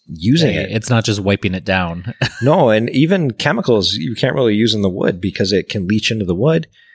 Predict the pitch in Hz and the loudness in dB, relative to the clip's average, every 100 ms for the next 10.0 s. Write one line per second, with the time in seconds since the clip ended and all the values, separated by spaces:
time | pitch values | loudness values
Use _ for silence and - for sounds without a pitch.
0 | - - 107 95 92 175 - 185 165 _ | -18 -6 -2 0 -2 -4 -4 -6 -6 _
1 | - 127 113 - - 98 110 - 107 101 | -4 0 0 -2 -4 -2 0 2 2 0
2 | 92 98 92 87 95 101 131 143 _ _ | 0 0 0 0 -2 -2 -4 -6 _ _
3 | _ _ _ 120 - 147 190 - - - | _ _ _ -4 -2 -2 -2 -2 -4 -2
4 | 117 - 160 156 151 143 143 - 117 131 | -2 0 0 0 -2 0 0 2 2 4
5 | 120 104 107 107 95 87 - 104 - 98 | 4 4 2 2 0 0 -2 -6 -2 0
6 | 90 80 85 _ 87 92 76 78 _ _ | 2 0 -6 _ -6 -4 -4 -8 _ _
7 | _ _ _ _ - 90 80 80 87 - | _ _ _ _ -4 -2 -2 -4 -4 -4
8 | - - 98 - - 95 95 90 87 82 | -4 -2 -2 -4 -4 -4 -2 -4 -4 -4
9 | - - 104 98 - - 113 117 117 - | -4 -4 -2 0 -2 0 0 2 0 -4